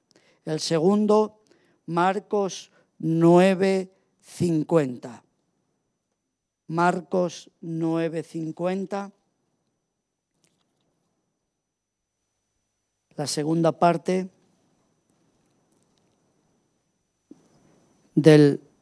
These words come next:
versículo. Le leemos entero. "Buena es la sal, mas si la sal se hace insípida, ¿con qué la sazonaréis?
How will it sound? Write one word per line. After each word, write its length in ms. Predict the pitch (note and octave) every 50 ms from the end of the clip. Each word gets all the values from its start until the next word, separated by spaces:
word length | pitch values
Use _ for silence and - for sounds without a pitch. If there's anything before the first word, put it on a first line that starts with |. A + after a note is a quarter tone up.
| _ _ _ _ _ -
versículo. 840 | E3 D#3 E3 D3+ - - - F3+ D3 - D3+ D3 D3 D#3 D#3+ F3+ - - - - - - _ _ _ _ _ _ _ _ _ _ _ _ _ _ _ _ _ _ _ _ _ _ _ _ _ _ _ _ _ _ _ _ _ _ _ _ _ _ _ _ _ _
Le 140 | D#3 D3+ D3
leemos 400 | D3+ D#3 E3 E3+ E3 D3+ - D3+
entero. 560 | D3+ C#3+ C#3+ - E3+ F3 E3+ F3 F3 F#3+ - _
"Buena 400 | - E3+ E3 F3 F3+ F#3+ F#3+ F#3+
es 120 | F3+ D#3 F#3
la 120 | F#3+ F3+
sal, 420 | - - F3 E3+ D3 C3+ C3+ C3 - _ _ _ _ _ _ _ _ _ _ _ _ _
mas 280 | - D#3 D#3+ D#3 C#3 -
si 140 | - E3 E3
la 180 | D#3 D3+ C#3+
sal 340 | - - E3+ F3 F#3 F#3+ F#3
se 220 | - - - D#3+
hace 260 | E3 E3+ D#3+ - F3 F3+
insípida, 800 | F3+ F#3 E3 - - F#3 F#3+ F#3 - D3+ C#3+ C3 C#3 C#3 C3+ - _ _ _ _ _ _ _ _ _ _ _ _ _ -
¿con 240 | D3+ D#3 D3+ D#3
qué 180 | D3+ - F#3+ G3+
la 160 | G3+ F#3 D#3+
sazonaréis? 1080 | - - - D#3 D3 - - D3 C#3 C3+ C3 B2+ B2+ C#3 D3 D#3+ F#3 G3 - - -